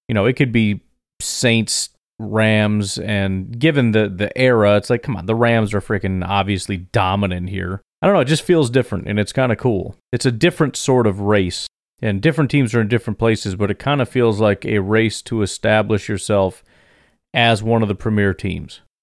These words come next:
And there's just a lot of those matchups. I mean, the Saints and Packers are two of those teams. So, anyways, uh, why don't we take a quick break? If you wanna support the podcast, you can do so at patreon dot com forward slash pack underscore daddy. Otherwise, Venmo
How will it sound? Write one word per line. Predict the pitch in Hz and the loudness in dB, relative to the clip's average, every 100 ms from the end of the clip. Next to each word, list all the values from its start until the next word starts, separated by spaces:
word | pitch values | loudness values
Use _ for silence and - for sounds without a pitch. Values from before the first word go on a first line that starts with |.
| - | -4
And | |
there's | 120 101 | 0 0
just | 110 110 | -2 0
a | |
lot | 98 107 | 2 2
of | 107 | 2
those | 101 | 0
matchups. | 98 117 123 98 95 | 0 0 0 -6 -6
I | |
mean, | 98 | -6
the | 92 | -6
Saints | - 110 107 | -4 -4 -4
and | 101 | -4
Packers | 113 117 113 101 | 0 0 0 -2
are | |
two | 92 117 | -2 0
of | 107 | 2
those | 107 | 0
teams. | - 117 104 92 - _ _ _ - | 0 -4 -4 -8 -18 _ _ _ -8
So, | 98 82 _ _ - _ | -6 -6 _ _ -20 _
anyways, | - 185 151 135 113 | -4 0 2 0 -2
uh, | 135 139 | -2 0
why | 139 | 2
don't | 175 | 0
we | 165 | 0
take | 160 | -2
a | 123 | -2
quick | 160 147 | -2 0
break? | 143 156 - _ _ | 0 0 -4 _ _
If | - | -2
you | |
wanna | 135 | 0
support | 120 - 143 | 0 -2 -2
the | - | 0
podcast, | 131 123 135 123 | 0 2 0 0
you | 120 | 0
can | |
do | 123 | 0
so | 170 120 | 2 0
at | |
patreon | - 190 - 110 | 0 0 2 2
dot | 95 95 | 2 0
com | 107 107 | -2 -2
forward | 113 | -4
slash | - 104 98 | -2 -2 -2
pack | - 107 - | -2 -2 -2
underscore | 110 98 - 107 104 101 | -6 -6 -4 -2 -2 -4
daddy. | 92 92 87 92 156 160 _ _ _ - | -4 -6 -4 -4 -6 -6 _ _ _ 0
Otherwise, | 147 135 151 156 | 4 4 4 2
Venmo | - 101 147 147 147 165 | -4 0 2 4 4 2